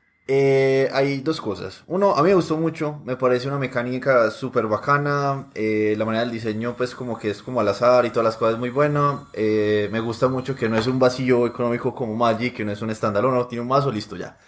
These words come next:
Ya si usted quiere más cosas, bueno. Ah,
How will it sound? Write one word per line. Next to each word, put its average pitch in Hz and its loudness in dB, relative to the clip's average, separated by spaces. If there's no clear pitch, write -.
Ya 113 0
si 120 -6
usted 139 0
quiere 139 2
más 139 0
cosas, 170 2
bueno. 101 -10
Ah, 113 0